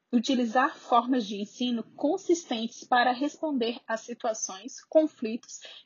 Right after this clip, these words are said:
e problemas relacionados à vida real, e um complexo processo de construção pessoal que utilize exercícios de progressiva dificuldade e ajuda eventual,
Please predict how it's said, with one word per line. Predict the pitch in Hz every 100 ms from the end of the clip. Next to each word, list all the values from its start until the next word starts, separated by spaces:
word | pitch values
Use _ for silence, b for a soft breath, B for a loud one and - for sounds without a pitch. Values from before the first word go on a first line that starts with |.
| -
e | 277
problemas | 262 240 226 240 247
relacionados | - 285 349 302 - 247 220 214 226
à | 240
vida | 247 233 269
real, | 294 233 175 202 _ _ B B B B -
e | 269
um | 277 285
complexo | 277 277 - 262 320 - 370
processo | - 269 269 - 208 208 214
de | - 302
construção | - 311 - 240 208 - 214
pessoal | 233 214 - 180 180 -
que | -
utilize | 262 262 302 277 180 170 185
exercícios | - 214 220 - - 277 285
de | 240 240
progressiva | - 233 233 226 - 320
dificuldade | 294 - 254 - 220 196 202 262 311
e | 247
ajuda | 240 226 254 262
eventual, | 269 269 302 247 180